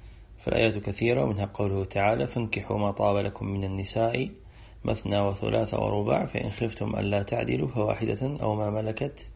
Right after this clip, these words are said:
أيمانكم". ومن، ومن السنة حديث الباب وغيره من الأحاديث، وأجمع علماء الإسلام على مشروعيته وحث عليه لما يترتب عليه من منافع على الفرد وعلى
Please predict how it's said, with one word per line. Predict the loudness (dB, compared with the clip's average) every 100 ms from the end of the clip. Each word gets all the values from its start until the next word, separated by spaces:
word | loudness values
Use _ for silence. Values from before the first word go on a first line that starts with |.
| -8 -2
أيمانكم". | 0 0 0 -2 -10 -16 -18 -20 -20 -20 -18 -14 -14 -14 -16 -16 -4
ومن، | 0 0 0 0
ومن | 2 2 2
السنة | 0 2 2 2 0 -2 -2 -10 -20 -20 -20 -20 -20
حديث | -2 0 2 2
الباب | 2 6 6 6 2 2
وغيره | 2 2 2 2
من | 0
الأحاديث، | 0 -2 -4 -2 -2 -4 -10 -18 -20 -20 -20 -20 -20 -4
وأجمع | 2 4 4
علماء | 4 4 4 4
الإسلام | 2 -2 0 0 0
على | 0 0
مشروعيته | 0 0 -2 0 0 -2 -2 -2 0 -2 -6 -16 -20 -12 -8
وحث | -2 -2 -2 0
عليه | 2 4 4 2 2
لما | 2 0
يترتب | 0 0 -2 -2 -2 -2
عليه | 0 0 0 0 0
من | 0 0
منافع | 0 2 2 0 -4 -6 -16 -20 -16 -4
على | 0
الفرد | 0 2 0 2
وعلى | 2 4 2 2 -2